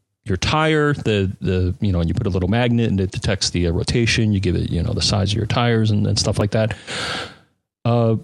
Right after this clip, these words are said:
but the cool thing is, so it'll tell you, you know, based on the, the rotation, you know, your speed, and then also with the G P S, uh, it can tell you your,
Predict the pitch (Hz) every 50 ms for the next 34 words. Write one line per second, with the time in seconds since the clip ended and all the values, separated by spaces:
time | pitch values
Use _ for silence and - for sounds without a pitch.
0 | - _ - - 113 110 - - - 311 349 - - 120 104 107 110 87 - 131
1 | 127 - - 156 147 143 135 139 135 127 - - 196 220 247 208 135 95 92 101
2 | 110 117 104 95 95 90 107 110 - - 110 104 98 95 95 90 87 90 85 87
3 | 87 87 - 143 151 156 - - 98 95 98 110 104 90 85 85 - - - -
4 | 95 - - 143 151 151 151 147 135 123 113 113 110 110 107 - 120 127 - -
5 | - - 135 113 110 110 110 101 - - 107 101 - - 95 92 110 165 190 104
6 | 87 - - - - - - - - - - 104 101 98 98 98 95 92 - 104
7 | 101 98 - - - 110 104 104 104 104 98 - - 98 92 98 95 92 90 90
8 | 87 90 -